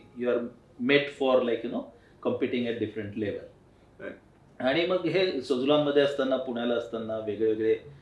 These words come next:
Speaker 1: स्ट्रॅटेजिक इनिशिएटिव्हज, अ, रन करायचो मी. I mean, ये-, ये-, थोडक्यात काय आलं की, अ, I mean, सुझलॉन कॉर्पोरेटमध्ये असताना वेगवेगळे इनिशिएटिव्हज मॅनेज करायला मिळाले. आणि हे एक असा इनिशिएटिव्ह होता, एक जर्मन कंपनी आणि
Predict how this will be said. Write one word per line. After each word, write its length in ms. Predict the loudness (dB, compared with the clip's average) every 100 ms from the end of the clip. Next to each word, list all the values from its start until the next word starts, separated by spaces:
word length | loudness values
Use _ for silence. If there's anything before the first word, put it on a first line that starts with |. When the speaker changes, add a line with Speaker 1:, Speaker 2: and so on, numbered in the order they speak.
| -20 -10
Speaker 1:
स्ट्रॅटेजिक 460 | -4 -2 0 -2
इनिशिएटिव्हज, 720 | -2 -2 -2 -2 -2 -4 -6
अ, 60 | -4
रन 340 | -4 -4 -6 -6
करायचो 400 | -6 -6 -6 -12
मी. 420 | -18 -20 -20 -20
I 40 |
mean, 480 | -20 -20 -20 -20 -14
ये-, 560 | -14 -16 -20 -20 -10 -8
ये-, 540 | -8 -12 -20 -16 0
थोडक्यात 280 | 2 4 4 4
काय 100 | 4
आलं 140 | 4
की, 280 | 2 0 0
अ, 120 | -2 -2
I 120 | -6
mean, 220 | -8 -8 -8
सुझलॉन 420 | -6 -2 -2 -2
कॉर्पोरेटमध्ये 640 | -2 -2 0 0 0 -2
असताना 300 | -2 -4 -6
वेगवेगळे 520 | -6 -4 -2 -2 -2
इनिशिएटिव्हज 560 | -4 -4 -4 -4 -4 -8 -10
मॅनेज 220 | -12 -12 -8
करायला 240 | -8 -6
मिळाले. 320 | -8 -12 -16 -20 -20 -20 -20 -20 -8
आणि 140 | -4 0
हे 300 | 2 2 0
एक 200 | -4 -2
असा 180 | 0 2
इनिशिएटिव्ह 500 | 4 2 0 0 0
होता, 120 | 0
एक 180 | -4 -2
जर्मन 340 | -2 0 -2 -2
कंपनी 460 | -4 -4 -6 -6
आणि 320 | -6 -6 -6